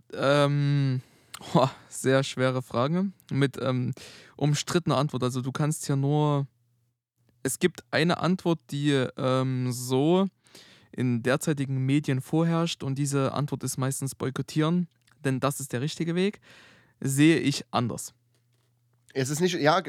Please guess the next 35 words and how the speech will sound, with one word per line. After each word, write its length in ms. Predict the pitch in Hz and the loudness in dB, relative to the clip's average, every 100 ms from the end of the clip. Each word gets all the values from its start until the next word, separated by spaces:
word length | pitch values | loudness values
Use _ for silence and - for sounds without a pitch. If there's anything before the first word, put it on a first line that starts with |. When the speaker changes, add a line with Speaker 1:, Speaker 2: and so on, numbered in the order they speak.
| - | -4
Speaker 2:
ich, 260 | 139 - | -6 -6
ich 140 | 127 - | -4 2
weiß, 220 | 147 160 | 2 2
worauf 200 | 151 180 | 0 0
du 80 | 131 | 2
hinaus 260 | 127 226 | 2 2
willst 180 | 156 - | -2 -2
und 60 | 123 | -4
deswegen 280 | 120 135 | -2 -2
sag 180 | 127 139 143 | 2 2 0
ich, 20 | - - - | -10 -20 -8
ich 160 | 135 | -6
sehe 260 | - 165 180 | 0 2 2
nicht, 200 | 156 - | 0 -2
dass 100 | 147 | -4
das 160 | 139 - | -4 -4
der 220 | 113 135 | -2 0
richtige 420 | 202 - 113 101 | -2 -2 -6 0
Weg 260 | 110 117 - | 0 0 -4
ist. 260 | 185 - _ _ _ _ - | -6 -8 _ _ _ _ -2
Äh, 380 | 117 120 117 113 _ _ _ _ | 4 6 6 4 _ _ _ _
ich 160 | - 127 | -2 -2
sehe 400 | - 135 143 123 | 2 4 6 6
es, 340 | 123 127 - - | 4 0 -2 -6
ich 120 | 120 | -4
verstehe, 480 | 120 113 - 143 147 | -2 -2 0 2 4
warum 240 | 127 120 | 4 4
Menschen 340 | 123 131 - 117 | 2 0 -2 -2
das 180 | 117 | -2
als, 440 | - 113 110 - - _ _ _ _ | 0 0 0 -2 -10 _ _ _ _
äh, 260 | 113 113 110 | 2 4 2
als 320 | - 110 - - | 0 -2 -4 -6
plausiblen 680 | - 110 113 131 120 107 | 0 0 0 -2 -2 0
Weg 220 | 101 98 | 0 -2
sehen, 460 | - 113 139 131 190 | -4 0 2 2 -2